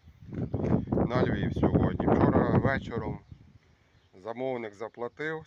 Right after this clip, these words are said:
Це черешня суха. Менше тридцяти штук, але більше як двадцять п'ять. Так що така справа. Е, буду висилати. Вага.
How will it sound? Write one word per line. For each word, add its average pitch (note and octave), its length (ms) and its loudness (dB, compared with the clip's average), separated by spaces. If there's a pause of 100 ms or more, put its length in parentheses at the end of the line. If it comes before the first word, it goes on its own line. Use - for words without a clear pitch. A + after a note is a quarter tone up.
Це A#2+ 100 -10
черешня A2+ 520 -4
суха. C#3+ 500 -4 (1000)
Менше A#2 380 -4
тридцяти A2+ 480 -14
штук, - 420 -14 (200)
але F2+ 240 -8
більше A#2 320 -12
як F2+ 100 -10
двадцять G#2 440 -12
п'ять. F2 220 -12 (1300)
Так G#2+ 200 -14
що A2 160 -16
така G#2 300 -16
справа. C#3+ 460 -10 (360)
Е, G2 40 -18 (340)
буду G#2+ 280 -16
висилати. A#2+ 640 -12 (680)
Вага. B2+ 640 -6